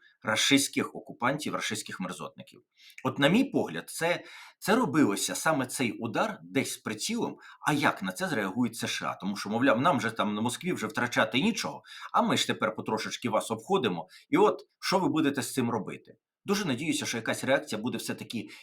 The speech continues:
і лінійна, а не тільки позалінійна, не тільки опосередкована. Другий момент. Київ не так часто на сьогоднішній день уже, е, бомбардують ракетами, безпілотниками.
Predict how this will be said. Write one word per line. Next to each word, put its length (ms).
і 140
лінійна, 640
а 100
не 120
тільки 400
позалінійна, 800
не 100
тільки 360
опосередкована. 840
Другий 240
момент. 360
Київ 300
не 80
так 240
часто 540
на 120
сьогоднішній 520
день 200
уже, 420
е, 380
бомбардують 880
ракетами, 960
безпілотниками. 1000